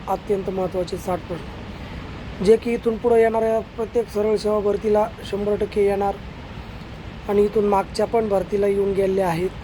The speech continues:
एमपीएससी असो, एसटीआय असो, त्यालासुद्धा वन लाइनरमध्ये हे येऊन जातात, गट क, गट ब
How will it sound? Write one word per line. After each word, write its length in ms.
एमपीएससी 600
असो, 320
एसटीआय 500
असो, 240
त्यालासुद्धा 520
वन 160
लाइनरमध्ये 600
हे 180
येऊन 200
जातात, 220
गट 100
क, 40
गट 280
ब 180